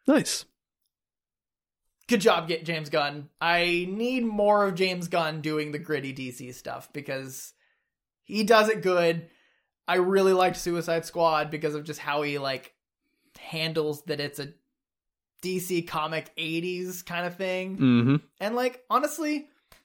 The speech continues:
Speaker 2: I like his style when he's not restricted by Marvel, Disney, uh, vibe limitations.
Speaker 1: Yeah.
Speaker 2: Like, just give him the freedom to do whatever the, whatever the fuck he wants to do with
Speaker 1: Mm-hmm.
Speaker 2: characters.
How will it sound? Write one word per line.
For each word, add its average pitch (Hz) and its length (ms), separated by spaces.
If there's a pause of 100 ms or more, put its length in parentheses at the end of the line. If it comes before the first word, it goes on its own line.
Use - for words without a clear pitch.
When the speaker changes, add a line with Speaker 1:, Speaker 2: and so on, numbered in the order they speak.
(140)
Speaker 2:
I 226 60
like 285 280
his 359 180
style 190 440
when 185 120
he's 170 280
not 160 460
restricted 165 600
by 143 240
Marvel, 143 420
Disney, 139 680 (960)
uh, 139 520 (840)
vibe 139 480
limitations. 139 840 (120)
Speaker 1:
Yeah. 113 220
Speaker 2:
Like, 214 160
just 262 240
give 208 140
him 254 120
the 247 100
freedom 196 380
to 190 100
do 208 120
whatever 185 220
the, 190 120
whatever 160 560
the 170 80
fuck - 160
he 170 140
wants 160 240
to 170 100
do 147 260
with 160 200
Speaker 1:
Mm-hmm. 156 220 (800)
Speaker 2:
characters. 202 760